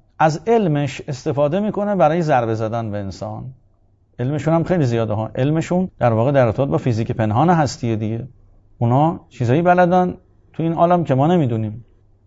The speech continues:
دقت کردید مثلاً تو طب خیلی قوی‌ان. ما اگر مثلاً سرطان رو باید اول تشخیص بدیم، بعد عمل جراحی کنیم، طبیب بیاد عمل کنه، بعد موفق عمل کنه یا نه، جن به راحتی می‌تونه یه سلول سرطانی که در بدن انسانه،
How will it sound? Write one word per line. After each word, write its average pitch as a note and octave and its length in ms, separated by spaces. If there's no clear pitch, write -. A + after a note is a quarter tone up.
دقت A#2 220
کردید C#3 260
مثلاً B2+ 380
تو A#2+ 140
طب - 280
خیلی F3+ 300
قوی‌ان. G#2 420
ما B2+ 260
اگر B2+ 240
مثلاً A#2 400
سرطان A#2 460
رو A#2 60
باید A2+ 180
اول A2 260
تشخیص A#2+ 440
بدیم، A#2 200
بعد A2+ 200
عمل A#2 300
جراحی A#2 420
کنیم، A#2 600
طبیب A2 380
بیاد A#2+ 300
عمل C3 300
کنه، C3 260
بعد B2 200
موفق A2+ 360
عمل C3+ 260
کنه B2 240
یا C3+ 120
نه، F#3+ 180
جن D3+ 300
به D3 100
راحتی C3 300
می‌تونه B2 280
یه D3+ 100
سلول C3 420
سرطانی B2 480
که B2+ 120
در A#2 160
بدن A2+ 340
انسانه، B2 600